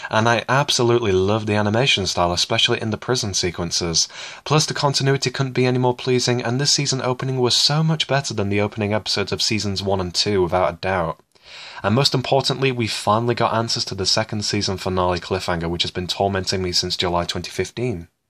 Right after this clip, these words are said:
And on a very quick side note, I really liked how this was a reset episode. Bringing Rick back from the prison and removing the alien jurisdiction from Earth opens up the endless adventures for Rick and Morty in the future episodes, which, amazingly, will be airing this summer.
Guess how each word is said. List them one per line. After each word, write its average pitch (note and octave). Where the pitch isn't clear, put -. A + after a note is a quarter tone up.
And A#2+
on G#2
a G2
very G2+
quick -
side G#2+
note, C3+
I A2+
really D3+
liked C#3
how C3
this B2
was A#2+
a G2
reset G2
episode. E2+
Bringing C#3+
Rick C#3+
back C3+
from B2+
the B2
prison B2+
and A2
removing A2
the G#2
alien G#2+
jurisdiction G#2
from G2+
Earth G#2+
opens A#2+
up A#2+
the A#2
endless D3
adventures B2+
for G#2+
Rick B2
and B2
Morty B2+
in B2
the B2
future B2+
episodes, D3+
which, A#2+
amazingly, F#2+
will G2
be G#2
airing B2
this C#3
summer. C#3